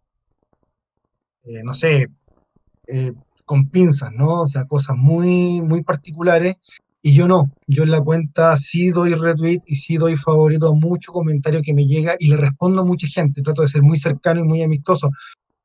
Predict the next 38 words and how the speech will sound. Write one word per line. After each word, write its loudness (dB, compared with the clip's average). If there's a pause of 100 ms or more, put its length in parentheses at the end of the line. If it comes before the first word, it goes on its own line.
(120)
más 4
latinoamericano, 2
¿no? 0
No 2
tan 0
frío 0
como, 4
como 2
el 4
europeo. 2 (320)
Justamente 0
porque -2
la 0
gente -4
cuando 2
se -6
da 2
cuenta -2
que 0
le 0
respondiste, -2 (440)
pucha, -2
qué 0
bueno, 0 (160)
ya 0
te -4
siguen 2
de 2
vuelta, 0
te 2
recomiendan 0
con -4
otra -6
persona 0
y -2
vamos 0
haciendo -2
comunidad, 0